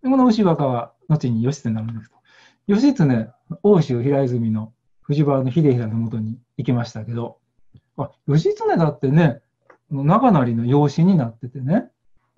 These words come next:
で、この今川東若義経という、あの、三人兄弟は、彰子の貴族の養子ということで、しかるべきお寺に入ってるんですよ。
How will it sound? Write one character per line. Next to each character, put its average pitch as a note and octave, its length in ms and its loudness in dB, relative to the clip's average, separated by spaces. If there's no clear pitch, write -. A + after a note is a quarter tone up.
で、 C#3+ 180 -2
こ D3 320 -6
の C#3+ 280 0
今 F3+ 340 4
川 D#3+ 160 0
東 D#3+ 160 0
若 D3 220 0
義 D3+ 180 -2
経 B2 140 -6
と A2+ 100 -12
い A#2 120 -10
う、 B2+ 100 -16
あ C#3 60 -12
の、 C3+ 240 -12
三 D3+ 360 0
人 D3 300 -2
兄 D3+ 80 -4
弟 B2 200 -2
は、 - 280 0
彰 C#4+ 360 0
子 C#4 380 0
の D#3 200 0
貴 - 160 -2
族 G3 320 0
の - 220 -4
養 D#3+ 280 2
子 E3+ 120 -12
と G#4 160 4
い D#3+ 80 4
う B2 60 -2
こ A#2+ 120 -10
と A2+ 140 -14
で、 A2+ 160 -18
し - 80 -20
か F3+ 160 2
る D3 80 0
べ B2 120 -2
き - 40 -12
お C3 100 -2
寺 C3 200 2
に A#2 100 -4
入 C#3 120 0
っ - 20 -8
て C#3 180 -6
る B2+ 60 -6
ん B2+ 80 -4
で G#2+ 80 -10
す A2 80 -10
よ。 E3+ 260 -4